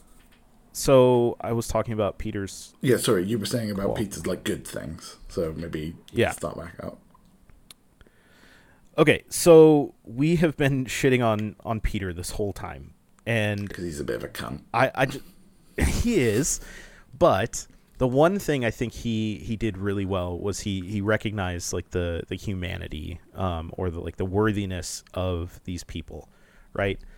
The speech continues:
Speaker 1: Everybody calls the, at the base, they, they call the settlement C two or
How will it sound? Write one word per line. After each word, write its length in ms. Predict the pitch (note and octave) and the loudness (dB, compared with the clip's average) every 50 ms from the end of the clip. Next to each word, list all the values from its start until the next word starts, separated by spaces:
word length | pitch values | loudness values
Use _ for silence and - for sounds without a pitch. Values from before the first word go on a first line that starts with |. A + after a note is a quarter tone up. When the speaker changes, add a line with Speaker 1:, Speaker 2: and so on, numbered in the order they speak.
| - - | -18 -8
Speaker 1:
Everybody 420 | - A2+ A#2 B2 A#2 G2+ A#2 A#2 G#2+ | -4 -2 -2 0 2 2 2 2 2
calls 460 | - - - G#2+ G#2 G#2 G#2 G#2 - | -2 -2 0 0 0 0 -2 -4 -6
the, 520 | - - G#2 G2+ G2 G2 G2 G2 F#2+ F#2+ - - _ _ _ _ _ _ _ - | -6 -4 -2 -2 -2 -2 -2 -4 -4 -6 -8 -12 _ _ _ _ _ _ _ -10
at 100 | B2 - | -8 -8
the 60 | A#2+ | -6
base, 380 | F#2+ - G#2 G2+ G2+ - - - | -4 -2 -2 -2 -4 -6 -6 -6
they, 200 | - G2+ G2+ G2 | -4 -4 -4 -4
they 240 | C2+ C2 C#2 F2+ F#2+ | -8 -12 -12 -12 -10
call 240 | - - - G#2 F#2+ | -6 -2 -2 0 0
the 180 | F#2+ G2+ F#2+ | 0 -2 -2
settlement 540 | F#2 - - - G2 G2+ G2 F#2+ F#2+ F#2+ - | -2 -4 -6 -6 -4 -4 -4 -6 -8 -8 -8
C 280 | - - - - G2+ F2+ | -8 -8 -8 -8 -8 -10
two 380 | - - - F#2+ F2 F2 F2+ | -10 -8 -8 -8 -6 -6 -8
or 80 | F2 | -8